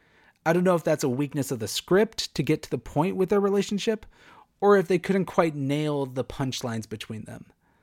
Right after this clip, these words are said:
But it almost feels like they begin to turn their hatred around in the third act,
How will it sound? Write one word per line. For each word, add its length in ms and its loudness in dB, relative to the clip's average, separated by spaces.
But 100 0
it 60 4
almost 380 0
feels 200 2
like 160 -4
they 100 0
begin 360 -2
to 80 -4
turn 380 -6
their 140 0
hatred 440 -6
around 340 -2
in 160 -8
the 100 -4
third 400 -2
act, 420 -10